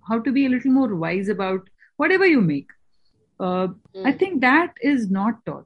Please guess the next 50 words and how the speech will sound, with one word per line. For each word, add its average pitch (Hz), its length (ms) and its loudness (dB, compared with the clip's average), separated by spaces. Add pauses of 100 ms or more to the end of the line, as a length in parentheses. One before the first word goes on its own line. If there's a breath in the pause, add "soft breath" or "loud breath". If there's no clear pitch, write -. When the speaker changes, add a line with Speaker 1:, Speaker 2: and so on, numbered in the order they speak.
(100)
Speaker 1:
to - 120 -14
us. - 280 -20
I 214 60 -2
mean, 226 120 0
apart 226 280 -2
from 277 120 4
the 277 80 2
fact 208 300 -4
that, 208 120 -2 (100)
Speaker 2:
Yeah. 160 100 -4
Speaker 1:
uh, 151 100 -8 (100)
you 180 100 -6
know, 208 120 -4
we've, 202 240 -6 (160)
we've 185 160 -6
today 180 200 -2
moved 175 400 -4
on 175 280 -2
to 175 140 -4
not, 156 140 -10 (140)
not 175 180 -8
just 180 320 -8 (300 soft breath)
teaching 185 260 -2
them 175 160 0
traditional 160 480 -4
things 160 280 -2
like 156 220 -4 (220)
make, 156 300 -10
making 170 280 -2
them 165 140 -2
a 165 60 -4
doctor 156 340 -6
or 151 100 2
an 151 100 2
engineer, 143 440 2
which 143 160 -6
was, 139 300 -10
thank 156 240 0
God, 147 220 -4 (400 soft breath)
not 151 240 0
Speaker 2:
Thank 160 120 0
Speaker 1:
anymore. 147 380 0
Speaker 2:
God. - 40 -20 (120)
Yeah. 135 240 -2 (140)
Speaker 1:
Yeah. 165 360 -4
Speaker 2:
Yeah. 131 280 -4 (260)
Speaker 1:
People 190 360 -4
are 196 200 -2
open 190 460 -2
to 160 300 -8